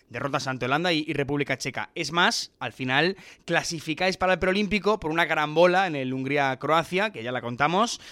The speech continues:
porque las húngaras, eh, remontan en cosa de cuatro minutos, eh, y logran la hazaña de ganar a las, eh, a las croatas, y eso sería un poco el resumen, ¿no? de,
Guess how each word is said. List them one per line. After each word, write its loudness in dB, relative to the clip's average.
porque -10
las -6
húngaras, 0
eh, -12
remontan 0
en -2
cosa -4
de -4
cuatro 0
minutos, 0
eh, -8
y -2
logran 2
la 4
hazaña 0
de -4
ganar 0
a 2
las, -4
eh, -6
a -4
las 0
croatas, 2
y -2
eso -4
sería 2
un -2
poco 2
el 2
resumen, -4
¿no? 0
de, -4